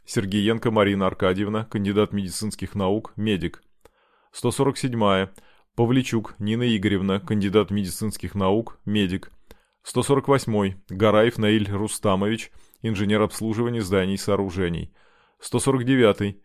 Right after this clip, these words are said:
Иванов Юрий Иванович, сотрудник А Х Ч. Сто пятидесятая,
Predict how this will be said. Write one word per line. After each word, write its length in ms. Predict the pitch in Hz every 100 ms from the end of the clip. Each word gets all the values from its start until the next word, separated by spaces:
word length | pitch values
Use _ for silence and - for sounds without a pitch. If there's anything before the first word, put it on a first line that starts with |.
| -
Иванов 440 | 104 104 113 -
Юрий 300 | 104 107 107
Иванович, 500 | 107 107 87 82 - _
сотрудник 600 | - 104 95 110 113 107
А 60 | 107
Х 160 | - 110
Ч. 320 | - 98 78 - _ _ _ _ -
Сто 180 | - 110
пятидесятая, 840 | 95 98 107 - 139 107 85 78